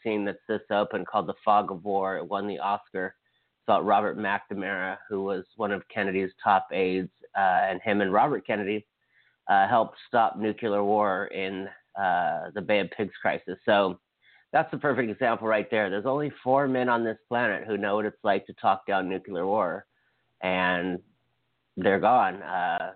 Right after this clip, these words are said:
Khrushchev, obviously Kennedy's were both shot, but this ties into Barack Obama because it's evolving history, and this film was fearless. It was a brilliant, unique, and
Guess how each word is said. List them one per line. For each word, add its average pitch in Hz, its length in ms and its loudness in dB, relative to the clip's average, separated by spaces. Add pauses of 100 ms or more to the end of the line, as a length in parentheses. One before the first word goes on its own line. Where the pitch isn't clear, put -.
Khrushchev, 113 500 -2 (640)
obviously 98 600 -4
Kennedy's 101 440 -2
were 104 80 -6
both 101 260 0
shot, 113 300 0 (520)
but 127 320 2
this 151 160 2 (100)
ties 151 280 0
into 117 760 -2
Barack 104 340 2
Obama 98 440 0
because 95 400 -6
it's 98 240 -10 (140)
evolving 101 680 0
history, 92 640 -6 (500)
and 101 220 0
this 120 140 2 (160)
film 107 480 4 (300)
was 92 180 -4 (120)
fearless. 120 420 4 (1160)
It 107 60 -6
was 101 180 -6 (240)
a 95 120 -4 (200)
brilliant, 117 640 4 (200)
unique, 104 640 -2
and 104 160 -4